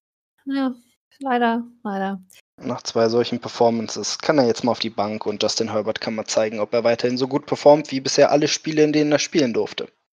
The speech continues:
Speaker 1: Der sah beeindruckend aus, durchaus, ja. Ich würde ja sagen,
Speaker 2: Insofern
Speaker 1: Matthias ist so auf dem Upswing mit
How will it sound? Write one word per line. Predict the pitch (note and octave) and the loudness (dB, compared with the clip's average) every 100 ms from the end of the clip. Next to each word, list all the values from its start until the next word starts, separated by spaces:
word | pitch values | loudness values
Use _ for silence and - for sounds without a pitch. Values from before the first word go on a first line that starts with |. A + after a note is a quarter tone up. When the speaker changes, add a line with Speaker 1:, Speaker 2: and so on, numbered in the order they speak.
| _ - | _ -4
Speaker 1:
Der | B3 | -2
sah | A3 A#3+ C4+ | 2 4 4
beeindruckend | D#4 B3 G3 F#3 F#3 | 4 0 0 -4 -6
aus, | G#3 G3+ - | -6 -6 -6
durchaus, | A3+ A3+ A3+ F#3+ F#3 | -8 -6 -6 -6 -8
ja. | G3 F#3+ A3+ A#3 _ _ _ - - _ _ _ - | -6 -4 -6 -8 _ _ _ -16 -16 _ _ _ 0
Ich | |
würde | D#4 D#4+ | 4 6
ja | D4+ | 8
sagen, | C#4+ | 8
Speaker 2:
Insofern | C#4+ C4 | 8 6
Speaker 1:
Matthias | C4+ D#4 D#4 | 8 8 6
ist | D4+ D4 | 4 2
so | C#4+ C#4 | 4 6
auf | C4 C4+ | 4 2
dem | C4 A3+ A3+ - _ | 0 -2 -4 -14 _
Upswing | A#3+ A#3+ - - D4+ D4 | 0 0 -4 -4 -2 0
mit | C4+ | -4